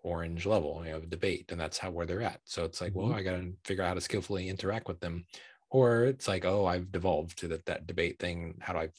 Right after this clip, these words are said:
Speaker 1: free myself up <laughs> to not be limited to that?" Or it's like, "Hey, actually, maybe a debate, uh, approach would be the best thing in this moment for whatever particular reason."
Speaker 2: Yep.
Speaker 1: And I think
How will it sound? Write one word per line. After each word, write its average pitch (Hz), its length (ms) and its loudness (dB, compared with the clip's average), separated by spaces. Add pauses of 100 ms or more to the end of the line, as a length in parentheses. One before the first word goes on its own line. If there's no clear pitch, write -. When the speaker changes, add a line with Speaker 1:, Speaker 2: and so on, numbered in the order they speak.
Speaker 1:
free 98 160 2
myself 82 460 -2
up 80 180 0 (100)
<laughs> - 100 -20
to - 260 -2
not 95 260 -2
be 90 300 -2
limited 92 320 0
to 87 80 2
that?" 95 240 0 (460)
Or 110 180 4
it's - 140 0
like, 117 160 0
"Hey, 139 300 6 (100)
actually, 117 360 4
maybe 123 260 6
a 101 40 4
debate, 101 500 0 (360)
uh, 101 220 2
approach 107 420 2
would 98 140 2
be 101 60 2
the 95 100 2
best 98 300 0
thing 95 300 0
in 95 180 -2
this 95 200 0
moment 95 360 -2
for 95 120 -2
whatever 87 320 2
particular 82 400 -4
reason." 90 380 -2 (240)
Speaker 2:
Yep. 123 160 4 (640)
Speaker 1:
And 98 160 2
I 104 60 2
think 104 240 4